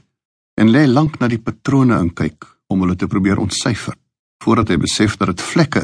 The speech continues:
is op die wit muur van die kamer waarin hy hom bevind. Die muur kan hy uitken, en stadig begin hy 'n verkenningstog deur die kamer. Vind 'n stoel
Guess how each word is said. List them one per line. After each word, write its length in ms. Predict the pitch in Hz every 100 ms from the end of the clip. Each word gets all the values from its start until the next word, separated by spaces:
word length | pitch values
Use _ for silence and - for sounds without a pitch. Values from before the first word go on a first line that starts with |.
| -
is 240 | - - -
op 140 | 80 107
die 80 |
wit 300 | 85 139 - 92
muur 240 | 101 104 -
van 160 | 87
die 80 | 85
kamer 480 | - 131 98 65 - - 78
waarin 300 | 65 69 76
hy 80 |
hom 100 | 67
bevind. 460 | 67 64 - - - _ _ _ _ _ _ _ _ _ _ _ - -
Die 160 | 131 120
muur 380 | 131 175 175 151
kan 160 | - 127
hy 60 | 127
uitken, 540 | 143 139 - 135 120 - _ _ _ _ _ _ _ _ 110
en 120 | 104
stadig 540 | - 147 160 151 143
begin 320 | 123 - 127 127
hy 80 |
'n 80 | 101
verkenningstog 1080 | 113 - - 147 113 107 - 95 - - -
deur 200 | - 98
die 120 | 95 92
kamer. 460 | 90 69 65 62 - _ _ _ _ _ _ _ _ _ -
Vind 220 | - 160
'n 60 | 143
stoel 520 | - - 120 131